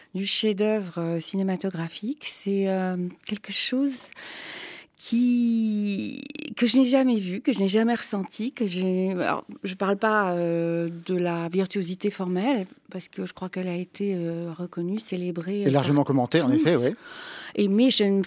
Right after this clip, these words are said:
Speaker 1: n'adresserai jamais la parole à quelqu'un qui a pas aimé Mommy. Quelqu'un qui a pas
Speaker 2: Ah oui,
Speaker 1: aimé
Speaker 2: quand même,
Speaker 1: Mommy.
Speaker 2: c'est à
Speaker 1: Ah
Speaker 2: ce
Speaker 1: non,
Speaker 2: point-là.
Speaker 1: non, non, mais c'est radical, c'est
Speaker 2: Donc,
Speaker 1: radical.
Speaker 2: le, le
Speaker 1: C'est
Speaker 2: monde se divise en deux.
Speaker 1: Euh, absolument. Euh, <laughs> les momiesques et les
Speaker 2: <laughs>
Speaker 1: momies non, les non-momies. Et, euh,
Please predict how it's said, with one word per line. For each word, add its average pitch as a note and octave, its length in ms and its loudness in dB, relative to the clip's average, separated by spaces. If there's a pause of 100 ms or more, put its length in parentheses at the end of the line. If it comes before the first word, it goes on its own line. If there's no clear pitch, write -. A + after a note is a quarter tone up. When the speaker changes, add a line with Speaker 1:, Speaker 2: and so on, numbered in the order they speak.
Speaker 1:
n'adresserai G#3+ 360 4
jamais G#3+ 280 6
la G3 120 2
parole G3+ 260 2
à G#3+ 80 2
quelqu'un G3+ 300 0
qui G#3 100 -2
a F#3 60 -2
pas F#3 160 0
aimé F3 180 2
Mommy. G3+ 400 2 (100)
Quelqu'un - 260 0
qui G3 80 2
a F#3 40 0
pas F#3+ 160 0
Speaker 2:
Ah F#3+ 60 10
oui, G#3+ 80 8
Speaker 1:
aimé E3+ 60 6
Speaker 2:
quand F#3+ 80 10
même, C3 120 10
Speaker 1:
Mommy. C3+ 120 6
Speaker 2:
c'est - 120 -2
à - 60 2
Speaker 1:
Ah - 40 8
Speaker 2:
ce - 60 6
Speaker 1:
non, C#4 60 6
Speaker 2:
point-là. C#4 180 10
Speaker 1:
non, C4+ 60 6
non, C4 80 2
mais A#3+ 120 0
c'est G#3 200 -4
radical, G3 580 -4
c'est F3+ 200 -6
Speaker 2:
Donc, F3+ 340 -2
Speaker 1:
radical. G#3 240 0
Speaker 2:
le, D3+ 60 4
le C#3+ 140 2
Speaker 1:
C'est D#3+ 180 6
Speaker 2:
monde G3 240 8
se F3+ 100 4
divise E3 280 2
en E3 120 6
deux. D3+ 300 4 (120)
Speaker 1:
Euh, G#3 120 0
absolument. G3 560 -2 (100)
Euh, - 120 -2 (100)
<laughs> G#3+ 100 2
les G3+ 180 4
momiesques G3 540 2
et C4+ 80 4
les G3 120 0
Speaker 2:
<laughs> - 0 -
Speaker 1:
momies A3 400 6
non, A3 220 4
les A3+ 220 4
non-momies. B3+ 580 6 (460)
Et, B3+ 200 8
euh, A#3 280 2